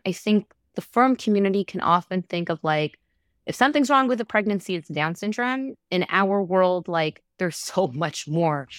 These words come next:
that can be going on with a pregnancy that's Down, than Down syndrome. There are things where babies are born without organs. Our babies are born, their brain is outside of their body. Their spinal cord is leaking into their body. Things like that.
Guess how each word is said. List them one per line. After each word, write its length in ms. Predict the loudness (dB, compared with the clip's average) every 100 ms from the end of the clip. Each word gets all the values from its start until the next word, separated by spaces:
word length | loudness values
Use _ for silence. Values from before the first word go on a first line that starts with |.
| -14 -6
that 120 | -4
can 120 | -4
be 100 | -4
going 300 | 0 0 0
on 140 | -4 -6
with 100 | -10
a 60 |
pregnancy 500 | -4 -4 -4 -12 -10
that's 240 | -6 -6 _ _ _ -4
Down, 220 | -2 0
than 180 | -2 -2
Down 240 | -4 -6
syndrome. 640 | -10 -10 -2 0 0 -2 -4
There 120 | -2 -2
are 60 |
things 380 | 0 -2 -2 -4
where 240 | -2 -2 -2
babies 320 | -4 -2 -2
are 160 | -2 -6
born 240 | -6 -4 -4
without 300 | -2 -4 -4
organs. 600 | -4 -4 -6 -14 -20 -20 -4
Our 220 | -2 0
babies 340 | 0 -2 0
are 100 | 0
born, 500 | -2 -2 -2 -2 -4 -8 _ _ _ _ _ _ _ _ _
their 140 | -2 -2
brain 440 | 0 0 2 0
is 140 | -4
outside 400 | -4 -4 -2 -2
of 80 | -2
their 160 | -4 -2
body. 520 | 0 0 -2 -10 -16 _
Their 160 | -4 -4
spinal 420 | -2 0 0 0
cord 260 | -4 -4 -4
is 200 | -4 -2
leaking 400 | -2 -2 -2 -4
into 260 | -4 -4
their 140 | -4 0
body. 280 | 0 0
Things 380 | -4 -2 0 2
like 220 | 0 -2
that. 380 | -2 0 0 -4